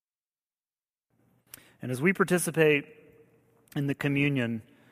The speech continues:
each and every week, as we all walk to these various tables today, I want us to remember that it's the thing that the tables represent that levels the room.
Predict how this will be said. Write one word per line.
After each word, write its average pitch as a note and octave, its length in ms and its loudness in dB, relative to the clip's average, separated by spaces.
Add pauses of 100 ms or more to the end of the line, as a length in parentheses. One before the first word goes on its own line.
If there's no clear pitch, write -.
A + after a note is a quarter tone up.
(320)
each D3 240 -6
and D3+ 80 -2
every C3+ 220 2
week, A#2+ 300 -2 (1000)
as B2+ 140 -6
we D3 80 4
all D#3 240 6
walk D3+ 320 4
to D#3+ 100 2
these C3+ 200 0
various C#3 440 2
tables A#2 600 -6
today, A2+ 440 -4 (1300)
I C3 60 -10
want D3+ 160 0
us F#3+ 140 -4
to G3 100 2
remember D3+ 460 2
that C#3 340 2 (1120)
it's D3 180 -2
the D3+ 120 -6
thing F#3+ 400 4
that F3 100 4
the D3+ 80 -2
tables D#3+ 560 2
represent C3+ 840 0
that C#3+ 160 -2
levels C#3+ 580 2
the A#2+ 120 -6
room. A2+ 340 -6